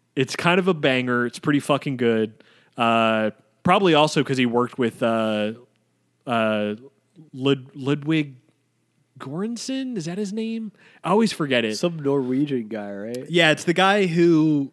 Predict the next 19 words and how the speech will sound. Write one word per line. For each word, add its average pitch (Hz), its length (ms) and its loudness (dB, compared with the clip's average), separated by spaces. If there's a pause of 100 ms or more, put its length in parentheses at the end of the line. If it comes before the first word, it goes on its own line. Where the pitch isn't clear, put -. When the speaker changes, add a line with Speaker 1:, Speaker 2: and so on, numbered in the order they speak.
Speaker 1:
uh, 123 560 2 (220)
has 160 160 -2
been 147 180 0
working 156 300 0
with 127 120 -2
Donald 127 320 0
Glover 120 420 -2
since - 280 -8
Community, 113 720 -4 (460)
and 127 100 -2
he 131 80 2
was 123 140 0
a 127 40 0
s-, - 160 -6
he 143 200 -4
was 127 120 -2
a, 117 300 0
uh, 110 340 -4 (140)
the 110 320 -4